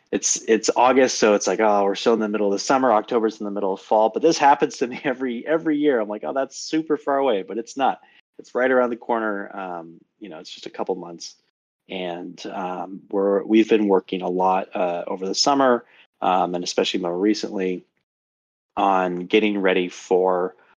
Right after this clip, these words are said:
what will be Botto's next period. And, and a lot of that's been working on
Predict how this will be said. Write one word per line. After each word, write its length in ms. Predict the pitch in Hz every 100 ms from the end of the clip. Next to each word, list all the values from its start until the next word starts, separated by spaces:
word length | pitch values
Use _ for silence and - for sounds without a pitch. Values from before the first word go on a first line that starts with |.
| _
what 200 | 107 107
will 120 | 110 101
be 240 | 101 101
Botto's 480 | 95 90 87 90 -
next 260 | 90 -
period. 440 | - - 104 92 90
And, 180 | 90 -
and 120 | 110
a 60 | 110
lot 200 | 127 143
of 60 | 135
that's 220 | 117 -
been 200 | 104 95
working 400 | 101 - 107 95
on 480 | 98 95 92 87